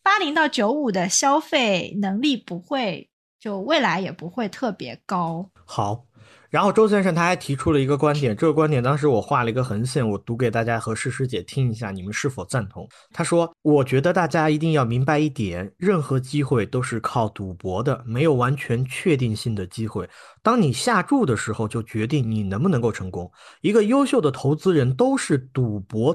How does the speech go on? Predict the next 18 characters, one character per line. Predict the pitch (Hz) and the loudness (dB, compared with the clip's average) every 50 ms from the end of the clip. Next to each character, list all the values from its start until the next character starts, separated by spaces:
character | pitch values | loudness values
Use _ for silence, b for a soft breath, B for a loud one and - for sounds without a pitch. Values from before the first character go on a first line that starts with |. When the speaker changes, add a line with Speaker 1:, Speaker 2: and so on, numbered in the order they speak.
| - _ | 0 _
Speaker 2:
赌 | - 135 110 92 | -2 -2 -2 -2
出 | 90 - - 240 | -4 -4 0 0
来 | 208 107 92 87 | 0 0 0 -4
的， | - 85 - - | -10 -14 -14 -12
这 | - 110 | -10 -10
是 | - - | -8 -8
毫 | - - 110 110 | -4 -2 0 0
无 | 120 127 131 | 2 2 0
疑 | 110 110 131 | 0 2 2
问 | 156 156 117 98 | 2 0 0 -2
的。” | 98 - - B B B B B B B | -6 -12 -18 B B B B B B B
我 | B 113 | B 0
跟 | 135 156 175 | 0 2 0
投 | 151 110 147 156 | 2 2 2 2
资 | 156 170 151 | 2 2 2
经 | 165 170 151 | 2 2 0
理 | 120 | 0
说 | - - - 135 135 | -2 0 0 0 0